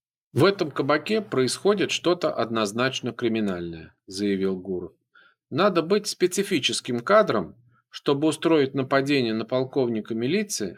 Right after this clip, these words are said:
особенно когда он тебя ни на что не провоцирует. Подробности, описанные Стасом, говорят об устойчивой преступной группировке.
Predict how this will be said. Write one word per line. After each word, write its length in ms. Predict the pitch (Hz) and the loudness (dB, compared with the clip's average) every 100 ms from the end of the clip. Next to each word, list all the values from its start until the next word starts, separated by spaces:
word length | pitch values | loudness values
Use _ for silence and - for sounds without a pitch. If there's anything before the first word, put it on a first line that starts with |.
| - | -10
особенно 420 | 110 131 120 120 | -6 -4 -2 -2
когда 380 | 127 123 120 120 | -2 -2 0 0
он 120 | 113 | -2
тебя 320 | - 127 165 | -6 -2 0
ни 120 | 175 | 0
на 160 | 113 107 | 0 -2
что 220 | - 147 | -2 -2
не 120 | 135 | 0
провоцирует. 840 | 120 123 120 120 110 95 85 - _ _ _ _ _ _ | 0 0 0 -2 -2 -2 -4 -12 _ _ _ _ _ _
Подробности, 760 | 135 139 226 196 120 - 101 - | 0 4 4 4 0 -2 -6 -4
описанные 600 | 127 139 131 127 120 120 | -4 -2 0 0 -2 -2
Стасом, 580 | - 131 101 - 85 - _ _ - | -2 0 0 -2 -8 -14 _ _ -4
говорят 500 | 117 131 175 202 202 | 2 4 4 2 -2
об 180 | 117 | -4
устойчивой 560 | 113 - 196 202 175 156 | -4 2 2 2 0 -4
преступной 640 | 127 113 - 151 147 135 | -2 -4 -2 -4 -2 -4
группировке. 760 | 127 127 139 123 92 - - | -2 0 0 2 0 -4 -16